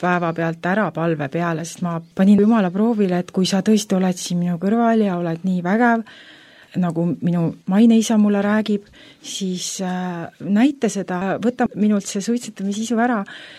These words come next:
Ja tõepoolest, ta võttis päeva pealt selle ära, vaatamata sellele, et mul enamus kolleege suitsetas ja tol ajal võis suitsetada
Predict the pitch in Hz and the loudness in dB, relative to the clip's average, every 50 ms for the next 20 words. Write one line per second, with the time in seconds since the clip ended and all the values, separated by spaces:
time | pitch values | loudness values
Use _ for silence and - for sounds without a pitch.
0 | - - - 185 180 180 202 208 190 - 190 196 196 196 190 185 185 - - _ | -16 -10 -8 -6 -4 -2 -2 -2 -2 -2 -2 -2 0 0 -2 -2 -6 -8 -12 _
1 | - 190 185 - - _ - - 180 185 180 - - 175 - - - 196 208 220 | -10 -8 -8 -8 -10 _ -6 -2 0 0 0 -2 -4 -10 -10 -6 -2 0 0 2
2 | 220 208 180 170 202 208 202 - - 185 175 175 185 202 208 196 190 - - - | 2 0 0 0 0 0 0 -2 -4 -6 -4 -2 0 0 0 0 -2 -4 -10 -20
3 | _ _ _ - 185 190 190 185 170 170 170 - - 170 175 220 220 220 202 180 | _ _ _ -2 -2 -2 -2 -2 -6 -8 -8 -10 -8 -4 0 2 4 4 4 2
4 | 175 170 170 170 - 185 180 180 175 175 180 170 165 170 175 185 202 196 185 175 | 2 -2 -4 -4 -6 -4 -4 -4 -2 -4 -2 -2 -2 -2 0 0 0 0 -2 -2
5 | - - - 175 180 180 196 208 202 190 196 160 165 - 214 233 226 - 226 208 | -6 -6 -4 -2 0 2 2 2 2 0 -2 -4 -4 0 0 0 0 0 -2 -2
6 | - - 175 - 165 - 185 190 190 180 175 165 165 160 165 156 156 160 170 175 | -2 -2 -2 -2 0 2 4 4 6 6 4 4 2 2 0 0 0 2 4 4
7 | 175 165 - - 175 180 180 - - 135 - - - 151 - - - - - | 4 2 2 0 0 0 0 -2 -4 -8 -6 -6 -6 -4 -4 -4 -4 -4 -6